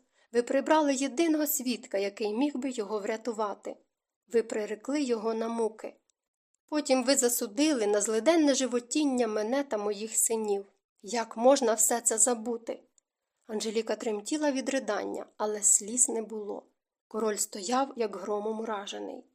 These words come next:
Час ішов. Що йому робити, мовчати чи говорити? Що врятує їх від минулого, мовчання чи слова? Минуле відокремило їх одне від одного кам'яною стіною.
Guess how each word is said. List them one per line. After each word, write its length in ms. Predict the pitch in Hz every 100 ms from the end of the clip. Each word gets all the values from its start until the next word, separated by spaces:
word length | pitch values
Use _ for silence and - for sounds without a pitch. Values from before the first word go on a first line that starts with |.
| _ _
Час 320 | - 208 220 269
ішов. 400 | 262 240 208 - _ _ _ _ -
Що 220 | - 349
йому 240 | 311 294
робити, 480 | 294 220 180 180 202
мовчати 600 | 202 202 - 262 311 294
чи 160 | 285 269
говорити? 720 | 277 277 294 269 190 - - _ _ _
Що 260 | - - 302
врятує 500 | 311 294 302 302 285
їх 200 | 277 269
від 140 | 262
минулого, 720 | 262 277 294 285 185 190 - - _ -
мовчання 600 | - - - 294 311 269
чи 160 | 262
слова? 540 | 247 - 233 202 190 - _ _ _ _ _ _
Минуле 480 | 233 208 254 349 320
відокремило 720 | 294 277 277 277 269 262 247
їх 260 | 247 233 240
одне 280 | 226 220 226
від 200 | 233 226
одного 440 | 233 220 233 214
кам'яною 720 | 233 214 208 208 202 208 214
стіною. 680 | 214 - 240 226 214 202 247